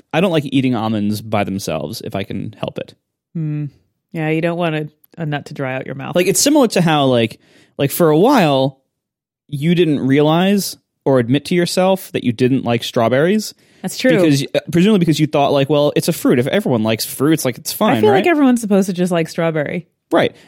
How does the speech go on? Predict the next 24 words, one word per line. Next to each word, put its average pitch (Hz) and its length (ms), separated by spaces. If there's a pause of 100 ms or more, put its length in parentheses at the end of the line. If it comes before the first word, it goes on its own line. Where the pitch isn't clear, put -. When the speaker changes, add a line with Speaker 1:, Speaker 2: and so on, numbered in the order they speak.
(140)
Speaker 1:
And, 165 400
and 165 140
Speaker 2:
And - 20
I 151 40
Speaker 1:
you 143 60
Speaker 2:
don't. 175 180
Speaker 1:
would 165 160
probably, 185 260
like, 156 140
reluctantly 151 540
eat 147 220
it 139 240
when 143 120
it 117 80
was 143 120
around 180 520
'cause 139 120
you 135 100
thought 135 180
you 135 80
were 139 60
supposed 208 380
to, 147 360 (360)
but, 131 300